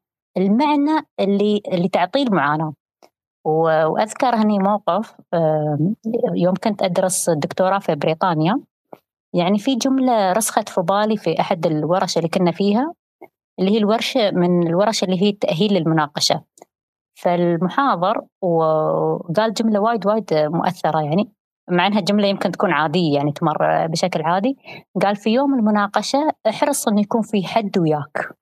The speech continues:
يوم تخلص المناقشة احرص يكون في حد وياك." ليش؟ لأن أنت يمكن عقب كل هاي السنين اللي أنت كنت، آه، مشغول فيها أو، آه، يعني تعاني فيها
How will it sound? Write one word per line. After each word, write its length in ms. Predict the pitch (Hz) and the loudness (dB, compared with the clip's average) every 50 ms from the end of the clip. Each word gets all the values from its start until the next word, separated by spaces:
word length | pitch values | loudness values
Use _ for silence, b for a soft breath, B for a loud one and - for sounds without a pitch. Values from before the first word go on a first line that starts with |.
| _ _ _ _ _ _ _ _ 185 | _ _ _ _ _ _ _ _ -2
يوم 100 | 170 160 | -2 -2
تخلص 360 | - - - 233 254 240 - | -2 -4 -2 -2 -2 -2 -2
المناقشة 480 | 196 190 185 190 190 247 254 254 - - 214 | -2 0 0 0 0 -2 -2 -2 -2 -2 -2
احرص 280 | 202 - 240 214 - | -2 -2 -4 -4 -2
يكون 220 | 220 208 - 214 196 | -4 -2 -2 -4 -2
في 140 | - 202 | -2 -2
حد 220 | 175 - 180 156 175 | -2 -2 -2 0 0
وياك." 340 | 147 147 147 - - - - - - _ _ _ _ _ - | 0 0 -2 -6 -12 -20 -20 -20 -20 _ _ _ _ _ -4
ليش؟ 520 | 220 277 311 285 214 - - - - - - _ _ _ _ _ _ _ _ _ - | -2 0 0 0 -2 -2 -4 -4 -4 -6 -8 _ _ _ _ _ _ _ _ _ -2
لأن 300 | 202 214 208 233 247 247 | 0 0 2 2 0 0
أنت 340 | - - 247 254 254 - 262 | 0 0 -2 -2 0 0 0
يمكن 500 | 247 254 247 214 - 269 262 247 226 - | 0 0 0 -2 -2 0 0 0 0 0
عقب 240 | 190 190 190 220 208 - _ - | -2 -2 0 -2 -4 -4 _ -2
كل 60 | 277 | 0
هاي 360 | 311 330 311 277 269 247 220 | 0 0 0 0 0 2 2
السنين 380 | 208 190 175 - 208 214 220 202 - | 0 -2 -2 0 0 0 0 0 0
اللي 200 | 175 175 175 180 | 0 0 0 0
أنت 260 | 214 220 208 - 202 | -2 -2 -2 -2 -6
كنت، 360 | 185 - 214 202 175 - - - - - _ _ - - _ - - - _ - | -2 0 0 0 0 -2 -6 -12 -20 -20 _ _ -14 -14 _ -12 -14 -12 _ -2
آه، 180 | 180 165 170 165 | 0 0 2 2
مشغول 460 | 170 165 170 - 185 220 254 269 254 | 2 0 0 0 0 0 0 0 -2
فيها 520 | - - 220 220 220 208 202 208 208 214 | -2 -2 -2 0 2 2 2 2 2 0
أو، 420 | 208 - 175 165 160 156 156 156 160 | 0 0 0 0 2 2 2 2 2
آه، 420 | 151 151 151 151 160 156 165 160 - _ _ _ _ _ _ _ _ _ _ - | 2 2 2 0 0 -2 -4 -6 -8 _ _ _ _ _ _ _ _ _ _ -4
يعني 400 | 165 151 151 175 180 175 180 - - - - 180 - | -2 0 2 2 2 2 0 -2 -4 -8 -10 -8 -4
تعاني 420 | - 170 208 254 277 285 262 220 | -2 0 0 2 2 2 0 0
فيها 500 | 180 - - 175 160 147 135 160 175 247 | -2 -2 -2 -2 0 0 0 0 0 -2